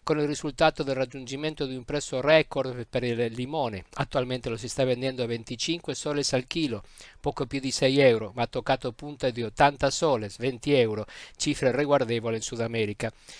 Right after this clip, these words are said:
Questa fiammata dei prezzi è andata a intaccare la cultura gastronomica peruviana, rendendo costoso un cibo popolare come il ceviche.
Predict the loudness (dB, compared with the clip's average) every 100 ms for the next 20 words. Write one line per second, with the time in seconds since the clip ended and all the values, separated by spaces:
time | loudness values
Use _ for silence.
0 | -8 0 6 6 6 4 4 4 2 2
1 | 2 2 2 2 0 -2 0 2 4 4
2 | 2 0 -10 -4 2 4 4 0 -4 -8
3 | -6 -2 -2 -2 -4 4 6 6 2 -4
4 | -4 -4 -4 -4 -8 -4 -4 -4 -6 -6
5 | -2 -2 -2 -2 2 2 2 -2 -6 -2
6 | 0 0 -2 -2 -6